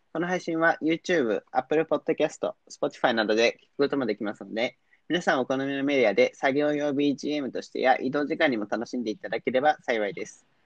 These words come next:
また、ガジェットや旅行、エッセイまでを包括し、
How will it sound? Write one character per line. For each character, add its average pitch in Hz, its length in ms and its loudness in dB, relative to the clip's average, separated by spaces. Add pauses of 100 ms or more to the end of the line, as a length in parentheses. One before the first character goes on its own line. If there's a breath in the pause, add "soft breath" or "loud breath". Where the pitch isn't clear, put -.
(240)
ま - 100 -8
た、 156 320 6
ガ 127 100 2
ジ 147 80 4
ェ - 40 6
ッ - 100 -20
ト - 80 0
や 160 200 6
旅 - 120 -10
行、 127 440 -2
エ 190 80 -4
ッ - 20 -4
セ 170 320 -2
イ 135 40 0
ま 113 120 -2
で 107 120 0
を 123 140 -2
包 117 180 -6
括 107 240 -4
し、 - 340 -6